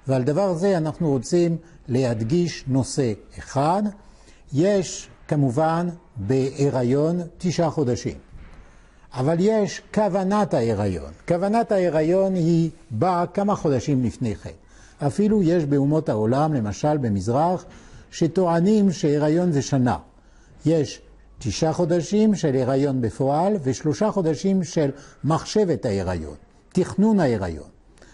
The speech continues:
ואז אם כן, כל התהליך לוקח שתים עשרה חודש. ומה יש במחשבת ההיריון? אז יש כמובן דברים שהם טכניים. האם ניתן להביא מבחינת בריאותית, מבחינת, אה,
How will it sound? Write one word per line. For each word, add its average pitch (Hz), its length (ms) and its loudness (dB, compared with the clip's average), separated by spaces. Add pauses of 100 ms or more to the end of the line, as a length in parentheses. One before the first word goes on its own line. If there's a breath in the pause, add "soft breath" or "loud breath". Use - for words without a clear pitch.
(120 loud breath)
ואז 175 180 2
אם 196 120 2
כן, 196 260 0
כל 220 220 2
התהליך 170 540 2
לוקח 143 580 0 (300)
שתים 165 280 0
עשרה 127 280 -2
חודש. 85 640 -8 (1000 soft breath)
ומה 180 260 4
יש 208 420 0 (180)
במחשבת 135 920 -2
ההיריון? 101 520 -2 (500)
אז 113 220 -8
יש 165 320 2
כמובן 131 540 0
דברים 120 400 2
שהם 127 440 0
טכניים. 120 460 -2 (800 soft breath)
האם 123 340 2
ניתן 165 400 0
להביא 147 540 2
מבחינת 110 400 -2
בריאותית, 110 580 0
מבחינת, 107 580 -6
אה, 98 220 -2